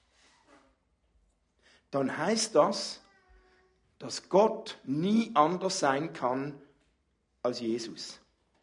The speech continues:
Seid ihr einverstanden? Weil wenn Gott anders wäre als Jesus, dann wäre ja nur eine Teilfülle sichtbar. Oder dann wär's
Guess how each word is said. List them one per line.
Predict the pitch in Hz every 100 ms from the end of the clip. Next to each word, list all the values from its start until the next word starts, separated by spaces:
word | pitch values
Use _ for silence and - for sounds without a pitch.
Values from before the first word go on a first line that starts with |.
| _ _ _ _ _ _ _ _ _ _ _ _ _ _ _ _ _ _ _ _ _
Seid | 127 131
ihr | 139
einverstanden? | 143 - - 127 98 98 - - _ _ - - - - - - _ _ _ _ _ _ _ _ _ _
Weil | 143 156
wenn | 160
Gott | 170 170 160
anders | 202 269 233 196
wäre | 202 147 135 143
als | 151 143
Jesus, | 143 185 165 190
dann | - 160
wäre | 156 160
ja | 156
nur | 165 160 165 - - -
eine | 156 147
Teilfülle | - 147 175 220 214 220 208 151
sichtbar. | 147 175 - - 165 117 101 - - _ _ _ _ _ _ _
Oder | 147 147
dann | 160 151 147
wär's | 151 151 - -